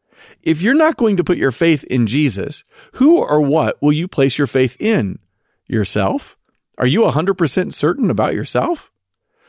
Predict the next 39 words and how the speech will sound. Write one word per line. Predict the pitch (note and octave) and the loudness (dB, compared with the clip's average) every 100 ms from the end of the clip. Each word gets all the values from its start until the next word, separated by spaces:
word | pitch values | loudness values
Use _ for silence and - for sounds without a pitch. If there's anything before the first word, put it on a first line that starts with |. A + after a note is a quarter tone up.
| _ | _
We'd | - F#3+ B3 | -2 0 2
like | A#3 G#3+ | 0 2
to | D3 | 2
remain | C#3+ D3 C3+ A2+ | 2 2 2 4
neutral | A2+ C3 - A#2+ | 4 2 0 0
about | G#2 F#2 F#2+ | 2 0 -2
God, | G2+ F2+ F2 - - | -4 -4 -8 -16 -12
kind | - F#3+ | -4 -2
of | C#3 | 0
sit | F3+ E3+ A#2 | 0 0 0
back | B2+ C3 C#3 | 0 0 -2
and | A#2 | -2
evaluate | G2+ G2 A2 C3 C3+ B2 C3 | -2 -2 0 2 2 2 2
the | A#2 G#2 | 0 0
evidence. | A2+ A#2 C#3+ B2 - _ _ _ - | 0 0 -2 -6 -16 _ _ _ -6
Instead, | B2+ - - G3+ A#3+ | -4 -4 -2 0 0
we're | E3 C3 | 0 0
forced | D#3+ E3 - | 2 0 0
to | A#2+ | -6
choose | - E3 B2+ G2+ - | -2 0 0 0 -4
every | F3 A#3 | -2 0
day | C3 G#2 F2+ - _ - | 0 0 -4 -12 _ -12
between | - D3+ E3+ D#3 | -6 0 2 2
belief | C3 B2+ E3 G#3 G#3+ | 2 0 0 -2 -2
in | F3 | -2
Jesus | C3+ D3 C3+ D3+ - - | 0 0 0 0 -2 -2
or | C3+ | -2
belief | A#2 B2 C3 D3 D3 | 0 0 0 0 -4
in | C3 | -4
something | C3 A#2+ A2+ | -4 -4 -2
else. | F#2+ F2+ - _ _ _ - - - | -4 -6 -12 _ _ _ -20 -8 -2
Life | F3+ A#3+ A#3 | 0 0 0
doesn't | G#3 G3+ A#2+ | 0 0 -2
stop | - C#3 C#3 - | -2 0 0 0
while | C3 | 0
you | B2 | 0
figure | C3+ B2 | 0 0
things | B2 A#2+ G2+ | 0 -2 -2
out. | G2+ G2 | -2 -4